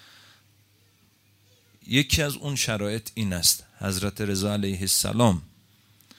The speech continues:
در شرایطی به عنوان جانشین پدرشون معرفی می‌شوند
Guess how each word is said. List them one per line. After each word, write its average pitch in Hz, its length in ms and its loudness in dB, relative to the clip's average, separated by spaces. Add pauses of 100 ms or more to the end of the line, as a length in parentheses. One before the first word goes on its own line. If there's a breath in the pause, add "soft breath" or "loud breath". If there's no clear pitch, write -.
(340 soft breath)
در 104 200 4
شرایطی 104 1040 2
به 123 140 -2
عنوان 120 840 0
جانشین 107 680 2
پدرشون 110 720 0
معرفی 107 680 0
می‌شوند 104 640 0